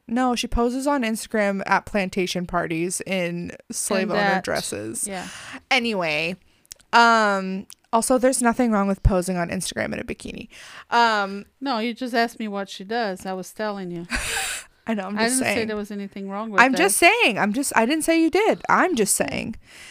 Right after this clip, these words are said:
Speaker 1: Um, oh my God. Anyway, I'm frustrated that we're to this point and we barely know anything about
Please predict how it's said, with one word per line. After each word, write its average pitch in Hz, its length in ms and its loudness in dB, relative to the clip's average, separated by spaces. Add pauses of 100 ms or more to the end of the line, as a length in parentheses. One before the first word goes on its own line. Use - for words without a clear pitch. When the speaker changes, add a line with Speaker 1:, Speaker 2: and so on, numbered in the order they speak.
(340)
Speaker 1:
Um, 220 720 4 (1400)
oh 247 300 -6
my 349 260 -4
God. 311 2250 -2 (260)
Anyway, 214 480 4
I'm 226 180 4
frustrated 247 760 2
that 190 480 4 (540)
we're 240 120 2
to 285 180 4
this 247 200 4
point 214 500 2
and 208 200 0
we 202 80 2
barely 208 400 4
know 196 140 2
anything 214 360 0
about 202 240 2